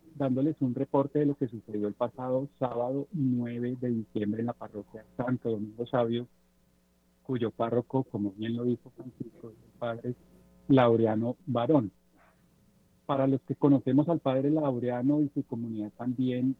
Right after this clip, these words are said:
él es una persona supremamente orante. En aquella oportunidad hicimos una incidencia a él. Él entra en oración más o menos a las diez y media, once de la noche hasta las tres, tres y media de la mañana. Duerme muy poco, unas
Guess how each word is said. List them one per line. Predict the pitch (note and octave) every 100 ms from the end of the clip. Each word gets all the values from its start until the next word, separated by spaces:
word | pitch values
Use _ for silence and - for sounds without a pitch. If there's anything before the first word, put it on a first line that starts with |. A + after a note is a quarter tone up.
| _ -
él | C#3 B2
es | B2+ -
una | C#3
persona | B2+ A#2 A#2 A#2
supremamente | - B2 A#2 A2+ A2+ A#2+ A#2+ A#2 - B2
orante. | A#2 G#2+ A#2+ C#3 B2+ - G#2 -
En | - A#2+
aquella | A2+ A2+
oportunidad | A2+ C#3+ C#3 - A2+ A2 A2
hicimos | A2 B2 B2+ B2+
una | C3 A#2+
incidencia | B2+ - A#2+ G#2+ G#2+ - B2+
a |
él. | A#2+ A2+ A#2+ - _ _ _ _ _ _
Él | B2 A#2+
entra | B2+ A#2+ C3+
en | C3+
oración | B2 A2+ - A2+
más | A#2 A#2
o |
menos | B2 B2 A#2+
a |
las | A2+ G#2+
diez | G#2+ G#2+
y | A#2+
media, | A#2 B2 C3 C3 B2 A2+
once | A2+ G#2+ B2+
de |
la | B2
noche | A2+ A2+ -
hasta | A#2+ A2+
las | G2+ -
tres, | B2 B2+ C3 -
tres | A#2+ A#2 -
y |
media | A#2+ B2
de |
la | B2
mañana. | A2+ A#2 B2+ A#2 -
Duerme | A2 A2 A#2+
muy | B2 C3 D3
poco, | C#3 D3+ C#3+ A2+
unas | A2+